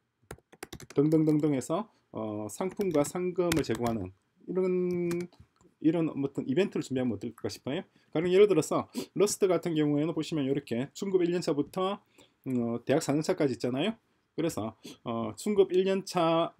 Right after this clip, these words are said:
컨테스트, 중급 이 년 차 컨테스트 등등 컨테스트를 진행을 하는 거예요. 그래서 컨테스트에서 가장 우수한 성적을 받은 사람에게 상금 백만 원을 제공한다. 어,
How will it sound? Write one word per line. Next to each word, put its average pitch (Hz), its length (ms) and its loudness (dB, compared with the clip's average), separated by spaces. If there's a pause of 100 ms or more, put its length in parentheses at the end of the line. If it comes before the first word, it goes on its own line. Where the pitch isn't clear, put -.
컨테스트, 143 640 -4
중급 185 380 0
이 117 80 4
년 156 200 2
차 175 220 0
컨테스트 - 580 -2
등등 135 360 -2
컨테스트를 190 500 -2
진행을 123 320 -2
하는 135 160 -4
거예요. 123 240 -2 (340)
그래서 135 380 -4
컨테스트에서 175 800 0
가장 180 340 -2
우수한 175 280 0
성적을 151 340 2
받은 143 200 0
사람에게 127 520 0 (220)
상금 170 420 -2
백만 160 320 2
원을 120 160 2
제공한다. 101 460 -4 (240)
어, 113 140 -8